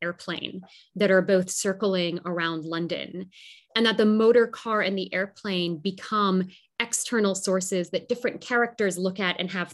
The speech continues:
thoughts about, and then look back at. And the airplane then becomes, or the motor car becomes an opportunity to then shift to the consciousness of another character.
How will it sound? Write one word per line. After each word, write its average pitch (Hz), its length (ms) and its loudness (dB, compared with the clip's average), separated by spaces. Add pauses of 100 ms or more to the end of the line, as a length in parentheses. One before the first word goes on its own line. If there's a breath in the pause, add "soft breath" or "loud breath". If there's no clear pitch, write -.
(100)
thoughts 190 420 0
about, 170 580 0 (500 soft breath)
and 226 140 2
then 208 180 4
look 202 300 0
back 226 300 2
at. 165 240 -2 (800)
And 214 140 2
the 214 120 2
airplane 226 460 0
then 208 280 0
becomes, 196 520 -4
or 185 80 0
the 185 80 -2
motor 202 380 2
car 190 260 -2
becomes 190 400 -4
an 170 140 -6
opportunity 185 560 0
to 180 100 -8
then 180 160 -2
shift - 600 -2 (280)
to 208 80 -6
the 196 80 -2
consciousness 196 600 -4
of 180 100 -2
another 175 380 0
character. 160 640 -6